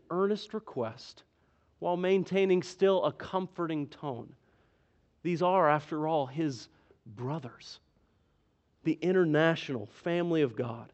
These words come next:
And he points out that we all have this holy obligation to live committed, loving lives before God. But Paul grounds this appeal in the mercies,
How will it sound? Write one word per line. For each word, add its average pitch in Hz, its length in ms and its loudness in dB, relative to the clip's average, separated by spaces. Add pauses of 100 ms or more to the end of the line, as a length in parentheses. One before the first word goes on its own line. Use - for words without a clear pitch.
(560)
And 156 100 2
he 170 60 6
points 185 400 2
out 175 200 4
that - 100 -2
we 156 240 -2
all 165 380 0
have 123 200 -6
this 131 260 -2 (360)
holy 180 520 2
obligation 139 800 2
to 131 100 -6
live 143 240 -2
committed, 151 600 -2 (260)
loving 143 480 -2
lives 123 540 -2 (320)
before 123 300 -4
God. 117 320 -6 (1600)
But 127 160 -2
Paul 160 340 6
grounds 156 640 4
this 170 200 0
appeal 160 600 0
in 165 460 0 (340)
the 131 120 2
mercies, 135 800 2